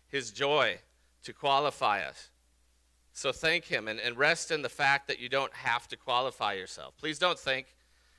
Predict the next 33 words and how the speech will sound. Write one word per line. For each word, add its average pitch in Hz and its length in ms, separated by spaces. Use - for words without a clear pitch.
that 110 80
God 143 220
the 147 80
Father 143 400
is 127 180
like 131 240
the 123 80
dad 131 320
who 131 80
has 120 140
pointless, 131 500
impossible 120 640
standards. 104 640
God 123 260
the 127 80
Father 123 380
is 117 160
not 123 220
the 120 80
dictatorial, 127 640
abusive 120 560
dad 117 300
who 120 120
always 117 400
wants 123 320
you 123 80
to 110 80
know 117 240
just 117 240
how 120 140
disappointed 143 640
he 113 120
is. 92 340